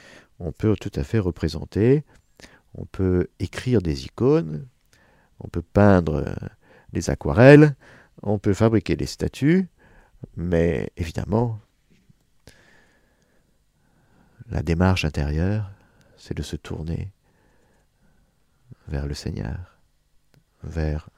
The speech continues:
la Vierge Marie, vers les saints, à travers la représentation. Mais ce qui est dénoncé, ce qui est interdit par ce, ce commandement, c'est justement, le peuple est tellement engoncé dans le polythéisme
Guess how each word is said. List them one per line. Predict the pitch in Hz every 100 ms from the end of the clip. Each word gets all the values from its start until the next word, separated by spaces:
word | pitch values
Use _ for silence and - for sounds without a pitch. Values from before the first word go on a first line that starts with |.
| -
la | 78
Vierge | 76 76
Marie, | 110 131 85 98 - _ - _
vers | - 85 76
les | 117
saints, | - - 85 - _ _ _ -
à | 147
travers | - 85 76 - 71
la | -
représentation. | 80 76 85 90 107 135 - - _ _ _ _ _ _ _ _ _ _ _ _ _ _ _ _ _ - - - - -
Mais | 113
ce | -
qui | 120 120
est |
dénoncé, | 110 110 110 123 - 240
ce | -
qui | 110 92
est | 90
interdit | 87 123 156 233 226
par | 127 101
ce, | - 92 87 104 - - - - - - - - _ _ _ _ _ _ _ -
ce | - 90
commandement, | - 90 87 85 117 185 208 175 _ _ _ -
c'est | - 104
justement, | 95 - - - - 117 _ _ - - - - - _ _ _ -
le | 131
peuple | - 196 180
est | 139
tellement | 151 165 -
engoncé | 143 147 151 147 -
dans | 156 107
le |
polythéisme | 98 127 123 123 127 123 117 - - -